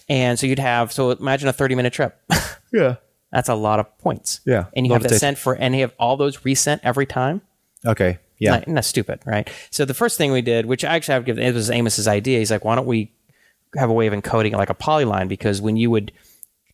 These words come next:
Speaker 1: when you use Google Maps and you draw a line, a polyline, it has what's called a poly-, it ha-, it uses this mathematical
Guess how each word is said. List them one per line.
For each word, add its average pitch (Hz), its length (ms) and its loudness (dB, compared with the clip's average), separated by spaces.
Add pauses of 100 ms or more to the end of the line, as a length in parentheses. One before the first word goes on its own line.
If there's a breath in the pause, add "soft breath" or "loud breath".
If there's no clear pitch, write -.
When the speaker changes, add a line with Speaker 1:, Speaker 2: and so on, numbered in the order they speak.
(180)
Speaker 1:
when 127 140 -2
you 131 60 0
use 127 120 0
Google 117 220 0
Maps 135 340 -2
and 113 100 -4
you 107 60 -2
draw 107 340 0
a 107 100 0
line, 104 540 0
a 101 60 -6
polyline, 95 720 0 (400)
it 127 120 -2
has 117 300 0
what's 110 220 -4
called 101 220 0
a 95 40 -6
poly-, 127 280 0
it 113 240 0
ha-, 131 180 -4
it 117 100 0
uses 135 600 0 (120)
this - 180 -4
mathematical 110 960 0